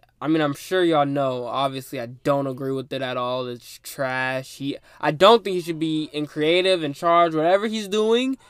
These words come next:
His name should not be tied with W W E anymore. Like, kick him completely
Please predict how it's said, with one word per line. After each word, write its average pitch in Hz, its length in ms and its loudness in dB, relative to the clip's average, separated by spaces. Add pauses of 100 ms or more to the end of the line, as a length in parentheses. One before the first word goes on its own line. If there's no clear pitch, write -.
(260)
His 254 180 2
name 247 260 4
should 214 120 -8
not 208 160 0
be 190 80 -6
tied 185 240 0
with 170 80 -4
W 170 140 0
W 160 300 -2
E 143 100 -8 (100)
anymore. 165 1000 0
Like, 135 220 -4 (720)
kick 240 260 -2
him 220 240 -4
completely 185 840 -8